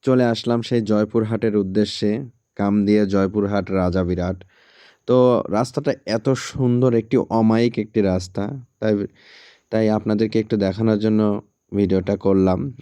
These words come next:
অনেক সুন্দর কিন্তু অনেক প্রশস্ত রাস্তাটা। আমি বাইক নিয়ে যাচ্ছিলাম। আসলে বাইকের স্পিড এখানে এমনি অটোমেটিক হয়ে যায়। অনেক সুন্দর একটি রাস্তা, দুধারে গাছ গাছালি, এবং দেখতে পাচ্ছেন যে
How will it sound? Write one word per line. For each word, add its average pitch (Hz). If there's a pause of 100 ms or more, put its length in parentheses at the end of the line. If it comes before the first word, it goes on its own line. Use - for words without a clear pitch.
(100)
অনেক 123
সুন্দর 127
কিন্তু 120
অনেক 113
প্রশস্ত 113
রাস্তাটা। 104
আমি 98
বাইক 98
নিয়ে 107
যাচ্ছিলাম। 98 (600)
আসলে 151
বাইকের 143
স্পিড 151
এখানে 139
এমনি 139
অটোমেটিক 123
হয়ে 117
যায়। 107
অনেক 110
সুন্দর 113
একটি 107
রাস্তা, 98 (200)
দুধারে 104
গাছ 95
গাছালি, 95 (480)
এবং 101
দেখতে 98
পাচ্ছেন 110
যে 110